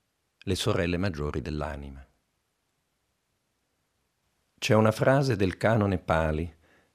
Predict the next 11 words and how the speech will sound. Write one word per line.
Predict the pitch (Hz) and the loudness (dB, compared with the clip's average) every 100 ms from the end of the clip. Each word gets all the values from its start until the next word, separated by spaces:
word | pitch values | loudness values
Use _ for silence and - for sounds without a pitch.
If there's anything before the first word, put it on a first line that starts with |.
| _ _ _ - | _ _ _ -2
che | 107 | 0
scelgo | - - 110 95 90 | 2 4 4 4 2
come | 90 87 | 0 2
motto | 85 95 92 _ - 90 - _ _ _ _ | 4 2 2 _ -8 -8 -8 _ _ _ _
per | - 82 | 0 2
l'atteggiamento | - - 87 92 101 98 85 | 0 0 2 2 2 0 -2
da | 80 | -2
tenere | - 87 92 92 85 | -2 0 2 0 0
in | - 82 | -2 -2
ambiente | 85 85 82 82 | -2 -2 -2 -2
apofatico. | 73 78 - 69 78 80 76 85 | -6 -6 -8 -10 -10 -12 -14 -16